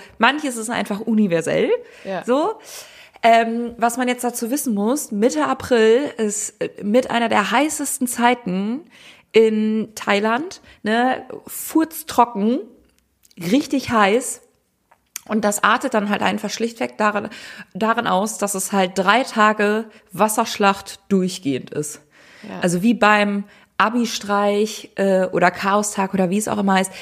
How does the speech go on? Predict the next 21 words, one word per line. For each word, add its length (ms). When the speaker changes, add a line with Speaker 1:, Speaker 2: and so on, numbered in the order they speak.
Speaker 1:
Jeder 400
hat 160
halt 180
irgendwie 480
riesige 500
Wasserpistolen. 1160
Ähm, 460
ich 160
hab 120
ja 320
das 280
Jahr 320
in 140
Chiang 280
Mai 180
verbracht. 640
Da 60
gibt's, 420
äh, 320
eine 160
Innenstadt, 920